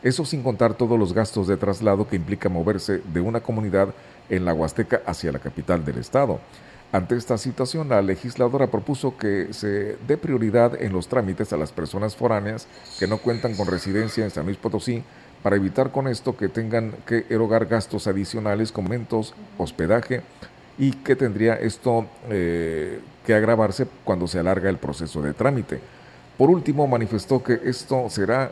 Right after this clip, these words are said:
un gran apoyo para la gente de la Huasteca, porque la demanda de enmiendas es muy alta y se tiene que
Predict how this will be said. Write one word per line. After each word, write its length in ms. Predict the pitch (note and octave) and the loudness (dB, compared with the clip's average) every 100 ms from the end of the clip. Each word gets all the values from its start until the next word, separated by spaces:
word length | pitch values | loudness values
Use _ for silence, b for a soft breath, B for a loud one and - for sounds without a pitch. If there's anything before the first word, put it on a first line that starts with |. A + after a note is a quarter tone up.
| - | -2
un 140 | D#3+ | -2
gran 220 | C3 G#2 E2+ | 0 0 0
apoyo 340 | D#2+ F2+ F#2+ | -2 0 0
para 180 | D#2+ D2 | 0 -2
la 100 | C#2+ | -2
gente 240 | F2 E2 | -6 -2
de 100 | F#2+ | 0
la 80 | F#2+ | 0
Huasteca, 480 | A2 A2 B2 - G#2 - B B B | 0 -2 -2 -2 -4 -6 B B B
porque 220 | A2+ - | -2 2
la 100 | G2+ | 0
demanda 380 | G2+ C#3 C#3 A#2+ | 2 0 0 0
de 100 | G#2 | 0
enmiendas 540 | G2+ A2+ B2 A#2+ A#2 - | -2 -4 -2 -2 0 -2
es 180 | B2+ | -2
muy 220 | B2 B2 A#2 | 0 4 6
alta 260 | A2+ B2 | 6 4
y 60 | G#2 | 2
se 140 | G#2+ | 0
tiene 220 | G#2+ A2+ | 0 -2
que 600 | - A2 G#2 G2+ - - | -2 0 0 0 -4 -10